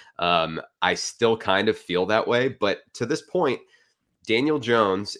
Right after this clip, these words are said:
is, uh, the second highest rated passer on Pro Football Focus through these two weeks so far, which is a little crazy. He's behind Tom Brady, um, but he's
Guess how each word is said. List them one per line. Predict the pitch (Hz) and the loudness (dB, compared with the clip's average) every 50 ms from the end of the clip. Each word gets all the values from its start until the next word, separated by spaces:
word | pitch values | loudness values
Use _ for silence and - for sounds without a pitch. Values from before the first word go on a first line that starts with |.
| - 101 | -4 -2
is, | 98 95 95 92 95 95 92 90 85 - - - - _ _ _ _ _ | 0 0 0 0 -2 -2 -4 -6 -8 -10 -12 -14 -14 _ _ _ _ _
uh, | - 90 90 85 82 82 | -4 -2 -2 -2 -2 -4
the | 80 92 | -4 -6
second | - - - 131 - - 196 - - | -4 -2 -2 -2 0 -2 -2 -2 -4
highest | - - 120 117 120 117 113 - - | -4 0 2 4 4 4 2 0 -2
rated | 95 98 98 95 98 85 - | -2 0 0 0 0 -4 -4
passer | - - - 92 95 98 - - 85 78 71 - - | -8 -4 0 0 0 0 -2 -6 -8 -6 -6 -6 -6
on | 87 87 82 | -6 -6 -6
Pro | - - 95 | -4 -4 -4
Football | 92 - 104 - 92 90 | -2 -4 -4 -4 -4 -4
Focus | - - 90 87 - 82 78 78 - - | -2 -4 -4 -4 -4 -8 -8 -10 -12 -16
through | - - 85 | -12 -10 -8
these | 82 82 82 - - | -6 -8 -8 -10 -12
two | - - 80 | -12 -10 -8
weeks | 78 85 80 - - | -8 -8 -10 -10 -10
so | - 80 78 | -10 -10 -8
far, | - 82 80 80 85 | -8 -6 -4 -2 -2
which | 87 87 - | -2 -4 -6
is | 92 87 82 - _ _ _ | -10 -12 -14 -18 _ _ _
a | 92 92 | -4 -4
little | 90 92 95 117 143 160 131 98 92 - - _ | -4 -4 0 0 2 2 2 0 -2 -8 -10 _
crazy. | - - 107 110 110 82 78 78 | -6 -2 0 0 0 -2 -6 -12
He's | - 76 - | -14 -10 -8
behind | 90 90 98 101 101 92 | -6 -4 -4 -4 -4 -4
Tom | 101 101 95 92 90 | -2 -2 -2 0 -2
Brady, | 87 82 82 80 80 78 76 - _ _ - _ _ _ _ _ | -2 -2 -2 -4 -6 -10 -12 -14 _ _ -20 _ _ _ _ _
um, | - 85 82 82 85 80 82 - - - | -8 -6 -4 -4 -4 -4 -6 -10 -12 -6
but | - - 95 90 - | -2 0 0 0 -2
he's | - - 127 123 120 117 113 113 - - | -6 -6 -4 -2 -2 -2 -4 -8 -12 -16